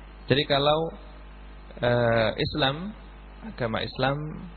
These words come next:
selalu menganjurkan para pemeluknya untuk memperbanyak ibadah, untuk selalu berbuat bakti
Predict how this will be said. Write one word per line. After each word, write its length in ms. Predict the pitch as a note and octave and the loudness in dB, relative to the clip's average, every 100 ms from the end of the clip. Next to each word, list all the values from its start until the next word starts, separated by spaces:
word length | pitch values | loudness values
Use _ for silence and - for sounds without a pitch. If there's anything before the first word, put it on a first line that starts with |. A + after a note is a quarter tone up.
| - - - | -16 -14 -6
selalu 560 | A2+ A#2 C#3+ D3 - | -4 -2 -2 -4 -4
menganjurkan 1120 | C3+ C3 B2 B2+ A#2+ A2+ A2 A#2 A2+ B2+ C#3+ - | -4 0 0 0 2 2 2 2 2 -2 -10 -8
para 240 | - A#2 A2+ - | -4 0 0 0
pemeluknya 800 | E3 D#3+ D3 C#3 B2+ A#2+ A2+ A#2 C#3 G3+ G3 - - - - - | 0 2 4 4 4 2 2 4 2 0 -6 -14 -18 -16 -16 -10
untuk 480 | D3+ D#3+ - F3+ - - - - - - - A#2+ | -8 -6 -4 -4 -4 -14 -18 -18 -18 -20 -10 -6
memperbanyak 800 | B2+ C3 C#3 C#3+ C3+ C#3+ - - | 0 2 2 2 2 2 0 0
ibadah, 640 | D3+ C#3 B2+ D3+ D3 B2+ - - - - - - - - | 2 4 4 6 6 6 -2 -16 -18 -18 -18 -18 -16 -12
untuk 480 | B2+ B2+ A#2+ C#3+ - - - - | -10 -10 -2 -2 -2 -10 -18 -12
selalu 640 | C3+ C3 B2+ C3+ D3+ - - - - - - - - - - | -4 0 0 0 -2 -6 -12 -18 -18 -18 -18 -18 -18 -18 -4
berbuat 480 | B2 A#2+ C3 C3+ - | -2 0 2 2 2
bakti 560 | D3 C#3 - D3+ D3+ | 2 2 2 2 2